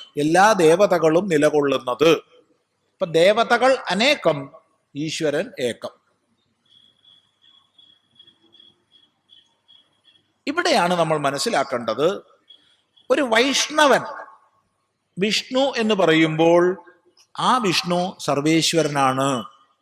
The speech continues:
പരമാത്മാവാണ്. ഒരു ശൈവൻ ശിവൻ എന്ന് പറയുമ്പോൾ അത്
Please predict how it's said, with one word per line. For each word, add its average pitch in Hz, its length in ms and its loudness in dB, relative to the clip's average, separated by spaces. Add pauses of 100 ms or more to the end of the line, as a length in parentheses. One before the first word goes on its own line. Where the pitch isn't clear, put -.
(800)
പരമാത്മാവാണ്. 135 880 -4 (1160)
ഒരു 269 140 0
ശൈവൻ 277 720 0 (100)
ശിവൻ 294 420 0
എന്ന് 254 180 2
പറയുമ്പോൾ 180 880 2 (340)
അത് 185 480 0